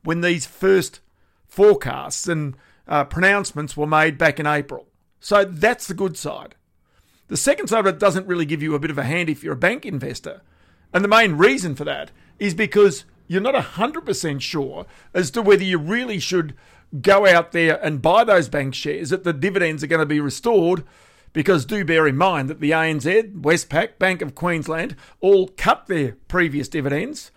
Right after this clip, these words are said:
The National Australia Bank cut its dividend. And the Commonwealth Bank, the biggest of them all,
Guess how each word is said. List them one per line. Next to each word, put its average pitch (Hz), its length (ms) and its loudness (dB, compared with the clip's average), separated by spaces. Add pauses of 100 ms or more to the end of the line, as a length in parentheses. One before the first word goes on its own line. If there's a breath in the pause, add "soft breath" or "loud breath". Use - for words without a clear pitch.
(140 soft breath)
The 143 80 -8
National 170 340 -2
Australia 170 420 2
Bank 165 240 -4
cut 165 200 -2
its - 180 -6
dividend. 160 540 -6 (500)
And 170 100 -2
the 170 60 0
Commonwealth 233 440 0
Bank, 185 200 0
the 165 80 -4
biggest 160 340 -4
of 123 120 -8
them 135 120 -4
all, 98 400 0